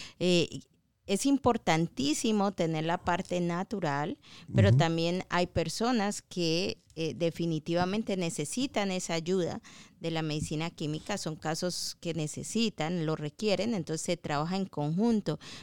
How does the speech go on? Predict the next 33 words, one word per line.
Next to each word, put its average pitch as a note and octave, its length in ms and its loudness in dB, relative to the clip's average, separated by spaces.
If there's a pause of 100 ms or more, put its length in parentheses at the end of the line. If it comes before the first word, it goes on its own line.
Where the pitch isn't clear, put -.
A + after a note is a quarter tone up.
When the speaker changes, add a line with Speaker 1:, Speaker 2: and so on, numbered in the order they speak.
(100)
Speaker 1:
Por D#3+ 160 -2
eso F3 340 2
los F3 180 2
doctores D3+ 480 -4
siempre F3 360 -2
incluso E3+ 460 -4
conversan E3 960 0 (400)
o, F3+ 400 2
eh, D#3+ 260 0
se F3+ 180 0
plantean E3 1000 2
para D#3+ 180 0
buscar D#3 440 -2
un F3+ 140 2
mejor E3+ 340 0
tratamiento D#3 560 -2
para D#3+ 220 -2
los D3+ 180 -4
pacientes C#3+ 680 -6
en D#3 180 -2
casos C#3 440 -6
de D#3 120 -4
gravedad, A#2 520 -4
¿no? D3 240 -6 (300)
Speaker 2:
Exactamente. G#2+ 720 10 (300)
Ahora B3 180 10
vamos D4+ 200 12
a G#3+ 60 12
tener G3 220 12
otro F#3 360 12
tema, C3+ 340 10
otro, B2+ 480 10 (360)
eh, A#2+ 340 2